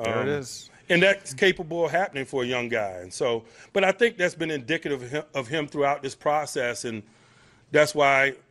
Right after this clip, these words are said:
Speaker 2: he's gone from being an undrafted guy to a guy that's carving a role out for himself, because at no step in team development did he show that circumstances were too big for him. Um, he was competitive, and he's been competitive,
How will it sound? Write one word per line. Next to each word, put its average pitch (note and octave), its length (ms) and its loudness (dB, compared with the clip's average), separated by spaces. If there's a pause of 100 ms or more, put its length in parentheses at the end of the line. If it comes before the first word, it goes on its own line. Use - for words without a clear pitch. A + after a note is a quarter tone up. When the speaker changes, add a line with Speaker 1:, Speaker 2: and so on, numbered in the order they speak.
Speaker 2:
he's C#3 180 -6
gone D3 280 -2
from C3+ 160 -6
being B2+ 200 -2
an A#2+ 100 -4
undrafted B2 600 -2
guy A#2 320 -2
to A#2 200 -8
a A2 40 -8
guy A#2 340 2
that's G#2+ 220 -8
carving A#2+ 400 -2
a A2+ 40 -6
role A#2 300 0
out A2+ 180 -8
for C3+ 80 -8
himself, A2 440 -6
because A#2+ 320 -6
at A2+ 100 -6
no C#3 180 0
step - 480 0 (420)
in B2 120 -6
team D#3+ 260 0
development B2+ 640 -2
did A#2 120 -6
he B2 120 -8
show A#2+ 520 -2 (420)
that A2 160 -6
circumstances B2 800 -4
were A2+ 80 -8
too C3+ 160 -8
big A#2+ 300 0
for G#2 260 -8
him. F2+ 140 -14 (500)
Um, F#2+ 500 -6 (140)
he B2 80 -4
was A#2 120 -4
competitive, A#2 680 -2 (240)
and A2 80 -8
he's G2+ 120 -6
been B2+ 200 2
competitive, G2+ 720 -6